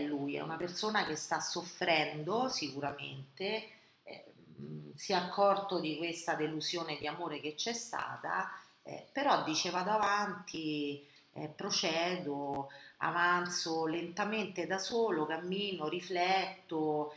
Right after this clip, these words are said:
Ehm, sì, è accaduto qualcosa di molto forte,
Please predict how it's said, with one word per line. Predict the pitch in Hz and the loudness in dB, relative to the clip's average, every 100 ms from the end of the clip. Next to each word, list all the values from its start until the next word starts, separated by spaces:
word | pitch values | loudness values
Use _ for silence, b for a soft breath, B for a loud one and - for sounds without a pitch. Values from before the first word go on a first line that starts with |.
| B - | B -8
Ehm, | 151 160 156 156 147 143 143 139 139 135 - - 135 - - - - _ _ - | -6 -4 -2 -2 -2 -2 -4 -4 -4 -6 -10 -12 -12 -14 -20 -20 -20 _ _ -8
sì, | - 240 190 | -4 0 4
è | |
accaduto | 156 160 - 220 233 175 | 4 4 0 0 2 4
qualcosa | 160 160 180 175 156 | 2 2 0 0 0
di | 160 | -2
molto | 165 156 - 160 | -4 -6 -4 -4
forte, | 160 147 131 - - 131 131 | -2 -2 -2 -6 -6 -4 -4